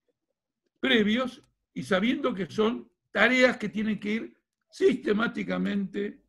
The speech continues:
acompañadas, es decir, tienen que estar presentes siempre. Nuestra corriente política surgió hace muchísimo tiempo y el primer texto que escribimos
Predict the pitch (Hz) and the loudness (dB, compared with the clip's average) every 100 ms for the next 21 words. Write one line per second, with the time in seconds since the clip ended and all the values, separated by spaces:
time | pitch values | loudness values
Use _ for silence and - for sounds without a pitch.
0 | _ 160 - 170 - 160 160 107 120 123 | _ -14 -10 -10 -8 -8 -8 -8 -12 -12
1 | 156 127 - _ _ 214 220 185 226 196 | -12 -12 -14 _ _ 2 2 2 0 0
2 | 151 220 190 - - - - _ _ _ | -2 0 -2 -4 -10 -12 -20 _ _ _
3 | _ _ _ _ _ _ _ _ _ _ | _ _ _ _ _ _ _ _ _ _
4 | _ _ _ _ _ _ _ _ _ _ | _ _ _ _ _ _ _ _ _ _
5 | - 196 - 226 208 220 214 220 220 220 | -4 -4 0 0 2 0 -2 -2 0 0
6 | 214 - 220 233 - - 139 131 165 165 | -2 -6 -6 -6 -8 -10 -14 -8 -2 0
7 | 151 135 - _ _ _ - 127 143 127 | -2 -6 -16 _ _ _ -16 -12 -12 -8
8 | 190 185 202 202 214 202 214 240 - 185 | -6 -4 -4 -4 -6 -6 -6 -8 -6 -6
9 | 180 170 180 190 302 277 - 220 185 - | -6 -6 -4 -4 0 -2 -2 -2 -2 -4
10 | - - 127 131 185 180 190 196 214 214 | -16 -18 -16 -16 -10 -4 -2 -2 -4 -8